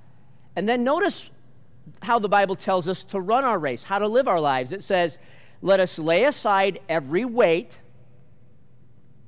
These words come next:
and the sin that does so easily beset us, and let us run with patience the race that is set before us." Now,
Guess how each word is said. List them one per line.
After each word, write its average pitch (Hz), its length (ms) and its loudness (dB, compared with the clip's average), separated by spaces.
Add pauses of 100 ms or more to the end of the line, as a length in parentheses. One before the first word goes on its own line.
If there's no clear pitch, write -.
(140)
and 208 260 0
the 208 80 4
sin 190 600 0 (460)
that 202 260 2
does 202 160 2
so 180 240 0
easily 269 380 0
beset 233 420 2
us, 165 240 2 (100)
and 196 160 0
let 196 160 4
us 190 220 0
run 190 340 0
with 269 220 -2
patience 196 640 -2 (320)
the 196 180 2
race 233 520 2
that 196 180 2
is 196 100 -2
set 202 480 0
before 170 760 0 (100)
us." 214 300 4
Now, 190 200 2